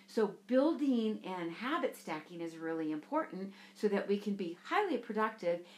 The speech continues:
and get into a high performance state and be there. Be there all the time. And so another important thing for our mindset is that we've got to plan for success, because if we fail to plan,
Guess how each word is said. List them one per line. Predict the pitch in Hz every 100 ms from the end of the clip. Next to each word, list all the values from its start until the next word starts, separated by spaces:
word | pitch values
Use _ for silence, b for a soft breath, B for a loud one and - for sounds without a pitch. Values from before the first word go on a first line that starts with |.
| B
and | 196
get | 220 -
into | - 254 262
a | 208
high | - 208
performance | 190 214 202 190 175 -
state | - 180 175 B B
and | 202 196 -
be | 240 269 302
there. | 214 139 90 - _ _ _ - -
Be | 294
there | 302 240
all | 208
the | 185
time. | 190 262 247 - - B B B
And | 196
so | 208 196
another | - 190 196
important | 240 240 254 220
thing | - 240
for | 240 254
our | 240
mindset | 247 254 254 294 294 B B
is | 214
that | 240
we've | 233 -
got | 254 269
to | 277
plan | 277 254 240
for | 233
success, | 226 240 - 247
because | - 202 202
if | 190 175
we |
fail | 170 - 302 339 339 359 349
to | 233
plan, | - 233 208 151 110 156 202